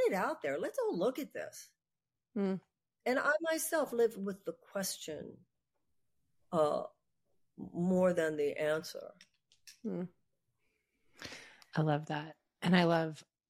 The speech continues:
Speaker 3: you know, I was thinking about what you were saying in terms of love bringing up everything unlike itself. And <clears throat> excuse me, something Vanessa and I have talked about a lot is that it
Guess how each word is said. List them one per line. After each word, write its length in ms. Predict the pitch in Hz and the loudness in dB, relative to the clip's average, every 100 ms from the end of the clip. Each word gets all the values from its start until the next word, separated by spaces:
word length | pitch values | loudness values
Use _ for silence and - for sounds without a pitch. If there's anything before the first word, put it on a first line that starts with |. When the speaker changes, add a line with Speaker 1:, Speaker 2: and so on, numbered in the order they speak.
| _ _ | _ _
Speaker 3:
you 160 | 240 202 | 2 4
know, 320 | 160 151 165 - _ _ _ _ _ _ - - | 4 -2 -6 -10 _ _ _ _ _ _ -6 4
I 80 | |
was 140 | 180 165 | 4 8
thinking 380 | 196 196 196 160 | 8 8 6 6
about 320 | 156 147 147 | 6 4 4
what 160 | 170 | 0
you 100 | 170 | 0
were 120 | 156 151 | 2 2
saying 380 | - 147 143 | 2 2 0
in 120 | 143 143 | -2 -4
terms 420 | - 147 147 147 | -2 0 0 -2
of 220 | 143 156 | -4 -2
love 340 | 156 151 147 - _ _ _ | 0 0 -2 -10 _ _ _
bringing 320 | 160 143 139 | 4 4 0
up 140 | 143 - | -6 -8
everything 560 | 143 160 139 151 143 - | -6 -4 0 0 0 0
unlike 340 | 156 143 131 | 0 0 -4
itself. 460 | - - 143 170 - | -4 0 0 0 -4
And 300 | 190 156 165 - _ | -4 -2 -4 -8 _
<clears throat> 140 | - | 8
excuse 580 | 277 190 156 - 190 180 | 10 10 6 -4 -6 -6
me, 180 | 147 - - - - - | -8 -10 -12 -12 -18 4
something 320 | 226 220 202 | 8 8 8
Vanessa 320 | 180 165 - | 6 4 0
and 60 | 160 | -2
I 120 | 151 | -2
have 200 | 135 143 | -4 -6
talked 300 | - - 165 | -2 0 0
about 200 | 156 151 | 2 2
a 40 | 147 | 2
lot 360 | 156 196 165 | 6 6 6
is 160 | 170 151 | 0 -4
that 280 | - 151 151 _ | -2 -2 -2 _
it 180 | 190 185 | -4 -4